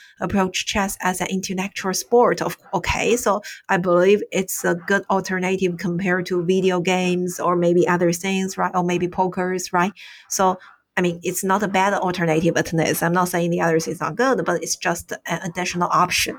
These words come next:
And if one day wanted to change something, and if, uh, some group wants to approach it as a way to, um, to cultivate a tougher mindset, I guess it's also a good way,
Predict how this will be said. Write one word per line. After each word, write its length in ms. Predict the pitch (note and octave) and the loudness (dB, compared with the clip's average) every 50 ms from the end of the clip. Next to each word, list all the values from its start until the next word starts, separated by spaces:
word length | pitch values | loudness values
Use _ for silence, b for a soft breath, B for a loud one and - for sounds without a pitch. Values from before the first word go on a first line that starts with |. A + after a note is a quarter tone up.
| - - | -6 -4
And 160 | F3+ D#3+ D#3 - - | -4 -4 -4 -2 -4
if 160 | F3+ F3 - | -4 -4 -2
one 240 | F3 F3 E3 E3+ E3+ | -2 0 0 0 2
day 160 | E3+ E3 E3+ | 0 0 0
wanted 260 | F3+ E3 D#3+ E3 E3 | 0 -2 -4 -4 -6
to 120 | - - E3 | -8 -10 -8
change 300 | - - G#3+ A3+ B3 B3 | -6 -4 -4 -4 -4 -6
something, 360 | - - - - - - - - B B B B B B B B B B | -6 -8 -10 -10 -12 -12 -12 -12 B B B B B B B B B B
and 180 | - G3+ G#3 F3+ - _ | 0 0 0 0 -2 _
if, 360 | - A#3 B3+ B3+ B3+ - - A#3 | 4 4 4 4 2 -4 -6 0
uh, 280 | A3 A3 G#3+ G#3 F#3+ - | 2 4 4 4 2 0
some 360 | - - - G#3+ G#3 G#3+ G#3+ | -4 0 2 2 2 2 2
group 260 | G#3 A3+ A3+ A#3+ A#3+ | 4 6 6 6 4
wants 300 | A#3+ A3 G#3 G3+ G3+ - | 4 2 2 2 2 -2
to 100 | - G#3 | 0 -2
approach 460 | G3+ G3 - - G3+ G3 G3 F#3+ - G#3 | -2 -2 0 0 2 2 2 0 0 -2
it 160 | G3 F#3+ - _ | -2 -4 -4 _
as 340 | - F#3 F#3 F#3 F#3 - - - | 0 2 2 2 -2 -6 -6 0
a 120 | - F#3+ F#3 | 2 2 2
way 480 | F3+ F3+ F3+ G3+ G3 F#3+ F#3+ G3 G3+ G3 - - | 2 2 4 4 4 6 6 4 2 2 0 -2
to, 300 | - G3 F#3+ F#3 F#3 F#3 B B B B B B _ _ | 2 4 4 4 4 2 B B B B B B _ _
um, 840 | G3 F#3 F3+ F3+ F3+ F3+ E3+ E3+ F3 F3 F3 F3 F3+ F3+ F#3 F#3+ A3 - _ _ _ _ _ _ _ _ _ _ | 4 4 6 6 4 4 2 2 0 -2 -4 -4 -6 -6 -8 -8 -10 -14 _ _ _ _ _ _ _ _ _ _
to 960 | - - - - G3 F#3+ F#3 F#3 F#3 F#3 F#3 F#3 F3+ F3+ F3+ F3+ F3+ F3+ F#3+ B B B B B B _ _ | -10 -8 -2 0 2 4 4 4 4 2 2 2 2 2 2 2 2 0 -2 B B B B B B _ _
cultivate 540 | - - F#3 F#3+ F#3+ G3+ F#3+ G3 F#3+ F#3 F#3+ - - | 0 2 4 4 4 2 2 2 2 0 0 -2 -2
a 300 | F#3 F#3 F3+ F3+ A3 A#3+ - _ | -2 0 0 -2 -4 -6 -8 _
tougher 540 | - - - G3+ F#3+ F#3+ - - F#3+ F#3 F3+ | -6 -2 2 2 2 2 2 0 0 0 0
mindset, 720 | F3+ F#3 F#3 F#3 F#3+ F#3+ G3+ G#3 - - - E4 D#4+ - | 2 4 4 4 2 2 -2 -4 -4 -4 -4 -2 -2 0
I 80 | E3 E3 | -2 0
guess 340 | E3 - D#3+ D#3 F3 E3+ - - | 0 0 0 0 0 -2 -4 -4
it's 280 | - F#3 F3+ - - - - | -4 -4 -2 -4 -10 -6 -4
also 320 | G3 F3+ F3+ F3 F#3 F3+ | -2 -2 0 -2 -2 -2
a 80 | F3 F3+ | -4 -4
good 220 | F3+ - F3 E3 | -2 -2 -4 -4
way, 280 | - - - - - | -4 -6 -6 -4 -4